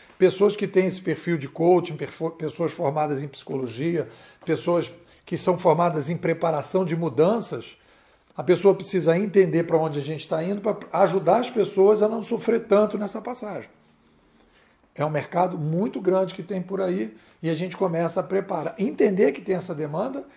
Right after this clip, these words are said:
e preparar pessoas para que possam agir e atuar nesse processo. Essa atividade é uma das atividades da quarta imersão da escola. A nossa escola é uma escola que tem um modelo software, né?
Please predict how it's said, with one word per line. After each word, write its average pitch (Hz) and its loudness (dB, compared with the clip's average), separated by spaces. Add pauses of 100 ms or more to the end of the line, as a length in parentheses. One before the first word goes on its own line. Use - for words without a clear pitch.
(140)
e 185 -8
preparar 202 0
pessoas 202 -2
para - 0
que 233 -12
possam 196 -2
agir 196 -8
e 196 0
atuar 185 -2
nesse 202 -8
processo. - -14 (680)
Essa 269 0
atividade 185 0
é 233 0
uma 262 2
das 233 2
atividades 170 -2
da 175 -6
quarta 208 -2
imersão 180 -2
da 165 -10
escola. 127 -6 (340)
A 139 -6
nossa 156 -4
escola 175 0 (220)
é 165 -6
uma 160 -2
escola 170 0
que 180 -2
tem 185 -2
um 190 -2
modelo 175 4
software, 135 -2 (800)
né? 151 -2